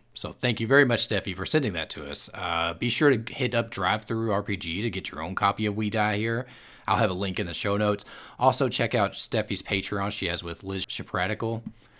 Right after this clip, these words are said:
Go back that to get even more cool games. Uh, just, again, thank you, Steffi, for, for sending this game our way and, and helping us make these awesome episodes.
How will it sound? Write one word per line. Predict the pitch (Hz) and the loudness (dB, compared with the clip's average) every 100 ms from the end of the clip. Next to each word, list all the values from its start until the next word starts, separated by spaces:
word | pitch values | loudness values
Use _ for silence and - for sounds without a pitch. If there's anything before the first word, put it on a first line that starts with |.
| - | -4
Go | 131 123 | 2 4
back | 107 107 95 - | 4 4 2 0
that | 85 80 82 - - | -4 -2 -4 -8 -10
to | 95 | -6
get | 90 87 - | -6 -6 -2
even | 151 120 | 0 2
more | 98 85 80 | 0 0 -6
cool | - 87 | -8 -10
games. | 73 76 76 71 - | -6 -4 -4 -6 -8
Uh, | 87 82 | -6 -6
just, | 82 85 98 | -4 -4 -4
again, | 107 107 92 | -2 -2 -2
thank | - 131 | -2 -2
you, | 120 | 0
Steffi, | 110 117 98 95 82 | 0 0 0 -2 -6
for, | 87 82 82 | -6 -6 -6
for | - 95 | -4 0
sending | 120 104 | 2 0
this | 92 85 | 0 -2
game | 85 80 78 | -2 -2 -2
our | 76 76 | -4 -4
way | 76 73 76 | -6 -6 -2
and, | 78 76 78 | -2 -2 -6
and | 82 80 | -8 -6
helping | 101 101 82 | -6 -6 -6
us | 78 | -4
make | 87 78 | -4 -6
these | 87 80 82 - - | -6 -8 -10 -6 0
awesome | 104 - 92 | 2 0 -2
episodes. | 76 - - - - | -6 -4 -6 -8 -16